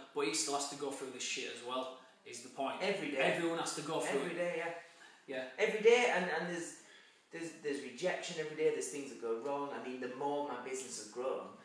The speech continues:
Speaker 2: the more I've realised the responsibility, that there's people's lives involved, the people who work for me have all got, you know, lives outside of here and emotions that evolve,
Speaker 1: Yeah.
Speaker 2: um, in-, involve how they, how they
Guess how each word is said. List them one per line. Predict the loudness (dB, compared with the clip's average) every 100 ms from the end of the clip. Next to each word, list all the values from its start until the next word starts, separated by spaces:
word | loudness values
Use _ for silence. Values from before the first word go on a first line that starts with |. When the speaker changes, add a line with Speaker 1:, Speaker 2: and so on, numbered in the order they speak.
| -20 -18 -12
Speaker 2:
the |
more | -6 -2
I've | -2 -4 -6
realised | -4 -2 -2 -2 -6
the | -8
responsibility, | -10 -10 -10 -12 -6 -2 0 -2 -2 -2
that | -4 -6
there's | -8
people's | -10 -14 -10 -10 -10
lives | -10 -8 -8 -6
involved, | -4 -4
the | -6 -10
people | -10 -10
who | -4
work | -2 -2 -4
for |
me | -4
have | -2
all | 0 0
got, | 0 0 -2 -12 -14
you | -6
know, | -4 -2
lives | -4 -4 -2
outside | -2 -2 -2 -2 -4
of | -2
here | -2
and | -2 -4
emotions | -6 -4 -4 -6 -8
that | -6
evolve, | -8 -4 -2 0 -2 -6 -12 -20 -20 _ -10
Speaker 1:
Yeah. | -2 0 0 -2
Speaker 2:
um, | -4 -8 -10 -4
in-, | -2 0 -4
involve | 2 4 4 2 -8 -16 -18 -16 -12 -4
how | 0 0
they, | 0 -2 -2 -4 -8 -16 -20 _ _
how | -6 -4
they | -4